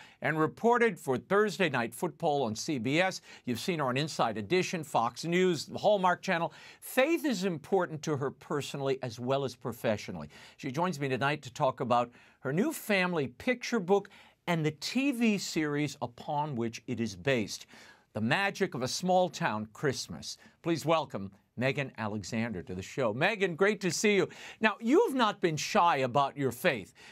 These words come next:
In twenty seventeen, you wrote a book called Faith in the Spotlight, uh,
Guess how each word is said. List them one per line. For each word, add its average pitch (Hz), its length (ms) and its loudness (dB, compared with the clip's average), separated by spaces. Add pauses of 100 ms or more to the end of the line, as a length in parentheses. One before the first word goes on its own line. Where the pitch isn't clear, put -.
(100)
In 190 140 0
twenty 262 320 0
seventeen, 165 540 0
you 165 80 2
wrote 151 180 4
a 139 40 0
book 131 220 -2
called 123 220 -2
Faith 147 320 0
in 113 80 -4
the 107 80 -2
Spotlight, 98 640 0 (320)
uh, 107 320 4